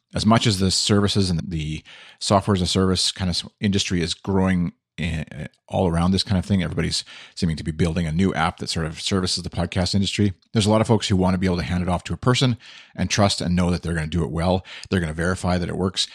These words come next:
and then have you just share it out for them to their social media channels even. And finally, if you do start doing something like this, come talk to me, 'cause I might have some work for you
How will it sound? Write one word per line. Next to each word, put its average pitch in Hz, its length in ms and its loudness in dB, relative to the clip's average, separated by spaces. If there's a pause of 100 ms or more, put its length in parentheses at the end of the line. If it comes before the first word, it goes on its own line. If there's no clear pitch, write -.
(140)
and 95 120 0
then 92 80 2
have 95 240 2
you 85 100 -2
just 87 180 0
share 90 200 2
it 82 60 -2
out 82 120 -2
for 87 240 -4
them 78 160 -8
to - 100 -8
their 76 320 -6 (120)
social - 260 -4
media 78 160 -4
channels 73 400 -4
even. 73 280 -12 (720)
And 104 100 0
finally, 135 500 4
if 117 200 -2
you 104 60 4
do 151 240 2
start 104 360 2
doing 92 160 2
something 90 240 -4
like 90 80 -8
this, - 400 -2 (180)
come 139 160 2
talk 156 200 2
to - 80 -2
me, 82 100 0
'cause 95 200 -2
I 95 300 4
might 95 220 2
have 104 140 0
some 101 120 0
work 147 160 0
for - 120 4
you - 160 2